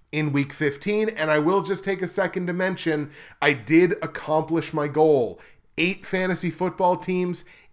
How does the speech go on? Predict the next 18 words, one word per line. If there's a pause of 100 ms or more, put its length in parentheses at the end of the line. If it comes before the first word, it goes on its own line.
(160)
eight
playoff
appearances.
I
am
in
the
playoffs (240)
in
every
single
league (180)
that
I
played
in
this
season.